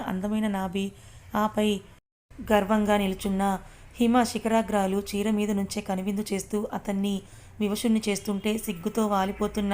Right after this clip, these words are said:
ఆమెను చూసి దగ్గరికి వచ్చి, "ఏంటి అను ఇది?" అని అడుగుతాడు క్రిష్. "ఏంటో తెలిసే అడుగుతున్నారా, తెలియక అడుగుతున్నారా అభి గారు?" "తెలిసి అర్థం కాక అడుగుతున్నాను పాప.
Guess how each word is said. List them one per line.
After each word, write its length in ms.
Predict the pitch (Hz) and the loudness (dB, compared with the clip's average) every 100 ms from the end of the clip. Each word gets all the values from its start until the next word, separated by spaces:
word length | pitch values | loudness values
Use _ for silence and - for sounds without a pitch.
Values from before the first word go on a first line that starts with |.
| - | 0
ఆమెను 320 | 196 196 196 214 | 0 0 0 0
చూసి 280 | 208 233 214 - - - - 208 | 0 2 2 0 -10 -18 -4 0
దగ్గరికి 460 | 208 180 247 262 | 2 4 2 4
వచ్చి, 340 | 214 202 - 214 214 | 2 0 2 0 0
"ఏంటి 340 | 214 202 208 220 | -2 -2 0 2
అను 160 | 202 196 | 2 0
ఇది?" 260 | 196 190 208 - | 0 0 0 0
అని 140 | 208 196 | -2 -2
అడుగుతాడు 400 | 190 208 202 196 | -2 0 -2 -2
క్రిష్. 300 | 196 196 - - - - 214 | -4 -4 -6 -14 -20 -6 0
"ఏంటో 280 | 208 208 226 | 0 2 0
తెలిసే 340 | 208 196 233 | 0 0 2
అడుగుతున్నారా, 600 | 208 190 208 196 190 190 220 | 2 0 -2 0 2 0 -2
తెలియక 380 | 220 214 233 | 0 0 2
అడుగుతున్నారా 560 | 220 214 208 202 196 190 - - - - | 0 0 -2 -2 0 0 -2 -10 -8 2
అభి 260 | 202 196 214 | 2 4 4
గారు?" 280 | 214 208 226 - - - | 4 2 0 -6 -18 -4
"తెలిసి 320 | 214 214 220 247 | 0 2 4 4
అర్థం 280 | 196 190 220 | 4 2 4
కాక 240 | 220 214 | 4 4
అడుగుతున్నాను 520 | 202 202 220 208 202 | 2 2 0 2 0
పాప. 260 | 196 185 | 0 0